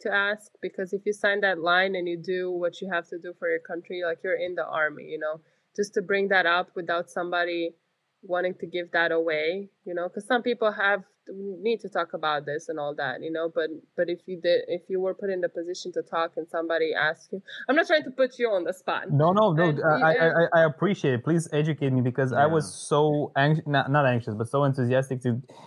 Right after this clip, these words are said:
Speaker 2: just have the conversation. How is it, like, after you do it the first time?
Speaker 3: What,
Speaker 2: 'Cause I, I,
Speaker 3: killing
Speaker 2: this will
Speaker 3: someone?
Speaker 2: never cross,
Speaker 1: Yeah.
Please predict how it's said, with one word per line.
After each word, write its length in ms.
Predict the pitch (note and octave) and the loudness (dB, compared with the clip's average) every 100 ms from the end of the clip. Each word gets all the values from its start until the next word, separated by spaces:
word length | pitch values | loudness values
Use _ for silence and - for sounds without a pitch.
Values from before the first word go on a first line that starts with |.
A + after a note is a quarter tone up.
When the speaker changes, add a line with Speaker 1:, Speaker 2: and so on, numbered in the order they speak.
| _ | _
Speaker 2:
just 160 | C#3 C3 | -2 2
have 140 | D3 | 4
the 80 | C#3+ | 4
conversation. 480 | C#3+ C#3 C3+ D3+ C3+ - | 2 2 4 4 2 4
How 220 | C3 D3+ | 4 4
is 120 | C#3 | 4
it, 100 | D3 | 4
like, 200 | C3+ C3 | 4 4
after 200 | C3 C3 | 4 2
you 80 | C3 | 2
do 120 | C3 | 4
it 60 | C3+ | 2
the 80 | B2 | 2
first 320 | D3 C3 - | 4 2 0
time? 380 | - D3 D3 C#3+ _ _ - - | 2 4 4 0 _ _ -20 -8
Speaker 3:
What, 220 | D3 D#3+ | 0 2
Speaker 2:
'Cause 20 | C#3+ | 4
I, 100 | C#3+ | 4
I, 40 | |
Speaker 3:
killing 240 | C3+ B2+ | 4 4
Speaker 2:
this 100 | - | 2
will 60 | D#3 | 2
Speaker 3:
someone? 200 | D#3 D3 | 4 4
Speaker 2:
never 200 | D#3+ D#3+ | 4 2
cross, 200 | - C#3+ | 2 0
Speaker 1:
Yeah. 140 | F3+ | 0